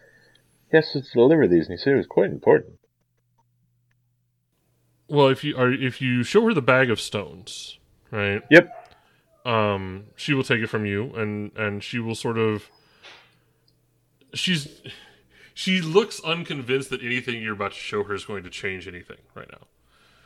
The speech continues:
Speaker 2: Um, but you show her the stones, and she opens up the bag, and she looks inside, and she pulls out one of them and sort of turns it over in the light. And then she hands you back the bag.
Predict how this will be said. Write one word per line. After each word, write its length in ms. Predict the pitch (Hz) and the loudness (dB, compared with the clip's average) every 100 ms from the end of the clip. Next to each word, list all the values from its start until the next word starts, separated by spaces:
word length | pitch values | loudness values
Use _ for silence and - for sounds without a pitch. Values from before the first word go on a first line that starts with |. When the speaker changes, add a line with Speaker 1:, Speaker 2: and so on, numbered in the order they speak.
| _ _ _ - | _ _ _ -4
Speaker 2:
Um, 360 | 101 90 87 - | -2 -2 -6 -14
but 220 | 110 104 | -10 -8
you 60 | 123 | -6
show 160 | 160 160 | -2 0
her 80 | |
the 80 | 147 | -2
stones, 320 | - 175 113 | -2 -2 -2
and 80 | 104 | -4
she 100 | - | -6
opens 300 | 117 120 127 | -6 -6 -6
up 80 | 120 | -8
the 80 | 120 | -4
bag, 480 | 104 101 95 90 - - | 0 0 0 -4 -12 -10
and 180 | 104 101 | -8 -8
she 400 | - 107 98 98 | -8 -6 -6 -6
looks 340 | 95 107 - | -6 -6 -6
inside, 580 | 131 120 101 92 87 90 - | -10 -8 -6 -6 -8 -14 -14
and 100 | 107 | -12
she 120 | - | -12
pulls 340 | 104 - 147 139 | -14 -10 -6 -2
out 160 | 127 | -4
one 160 | 117 110 | -4 -8
of 80 | 104 | -6
them 160 | 104 | -8
and 100 | 98 | -8
sort 140 | - 98 | -10 -12
of 80 | - | -10
turns 260 | 107 101 | -12 -10
it 60 | 101 | -8
over 200 | 104 104 | -8 -8
in 100 | 101 | -10
the 60 | |
light. 320 | 95 95 90 - _ _ _ _ _ _ _ _ _ _ _ | -10 -12 -16 -18 _ _ _ _ _ _ _ _ _ _ _
And 260 | 120 113 117 | -6 -4 -2
then 200 | 151 160 | -4 -4
she 800 | - - 127 123 120 117 110 - _ _ _ _ _ _ _ _ _ - | -4 -6 -4 0 2 2 0 -6 _ _ _ _ _ _ _ _ _ -12
hands 460 | - 190 226 185 | -2 0 0 -2
you 80 | 170 | -4
back 320 | 123 117 - | -4 -4 -6
the 80 | 104 | -14
bag. 260 | 90 - | -14 -18